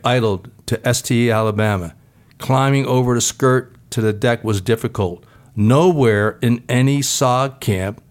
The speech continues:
did recon teams train for boarding gunboats. Finally, it settled in the water, all the while firing suppressing fusillades to cover the team's extraction. When the last team member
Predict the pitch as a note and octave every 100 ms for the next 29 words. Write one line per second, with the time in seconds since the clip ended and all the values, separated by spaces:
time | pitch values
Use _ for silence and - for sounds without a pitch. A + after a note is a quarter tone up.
0 | - G#2+ G2 C3 F3+ C3+ A2+ G#2+ - A#2+
1 | A2 G#2 G2 - - D3 C#3+ A2 G#2+ G#2+
2 | - B2 B2+ G2+ F#2+ F2+ A2 A#2 C#3+ E3+
3 | C3+ G#2 D#2 - - _ _ _ _ -
4 | - - - C3+ D3 E3 E3+ E3 - -
5 | A2 - C#3+ C#3 C#3 C#3+ C#3 A#2 G#2+ A2
6 | A2 - _ _ - B2 C#3 D3+ A#2+ A2+
7 | A2 A2 G#2+ - B2 A#2+ B2 A#2+ - -
8 | - A#2 A#2+ G2+ - C#3+ D3+ - F#2 E2+
9 | F#2 F#2 - - _ _ _ - A2 -
10 | C3+ B2 A2+ - B2+ A#2 A2 G2 B2 A2
11 | G#2 - E2 - _ _ _ _ _ _
12 | _ _ _ - - - _ - G#2+ A2+
13 | A#2+ D3 D3 - E3 C3+ A2+ G#2+ G#2+ G#2